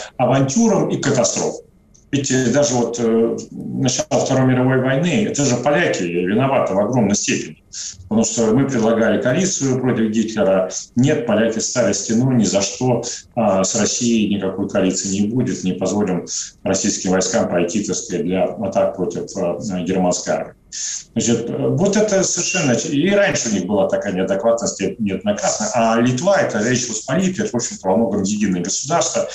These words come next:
Вот такие вот, как бы, вот это шляхетский гонор – это польско-литовская неадекватность. Значит, э, в Латвии и Эстонии другая ситуация.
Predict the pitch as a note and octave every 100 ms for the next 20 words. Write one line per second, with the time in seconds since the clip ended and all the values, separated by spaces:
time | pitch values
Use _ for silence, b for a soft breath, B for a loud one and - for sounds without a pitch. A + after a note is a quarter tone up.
0 | B B - A2 - A2+ F#2 - F#2 F#2
1 | - - A2+ - - C#3 B2 - A2+ -
2 | A#2 C#3 G#3 - D3+ - D3 B B B
3 | - D3 D3 B2+ B2 B2+ - - - -
4 | - G2+ F#2 F2+ - - - - - G3
5 | - - D3 A2+ A#2+ A2+ C3+ C3+ D3+ G3
6 | F#3+ B2+ - E3+ C3 C3+ - - - F3+
7 | F#3+ -